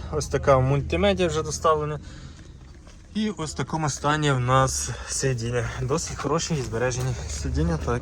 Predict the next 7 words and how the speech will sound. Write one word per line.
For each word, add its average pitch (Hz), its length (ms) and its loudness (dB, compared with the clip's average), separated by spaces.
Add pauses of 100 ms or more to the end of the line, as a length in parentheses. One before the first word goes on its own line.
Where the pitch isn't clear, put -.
(120)
і - 20 -4
весь 123 360 0
салон. 104 400 2 (2250)
Так, 120 180 0 (120)
е, 117 260 4 (120)
позаду 147 580 4 (720)
є, 131 440 4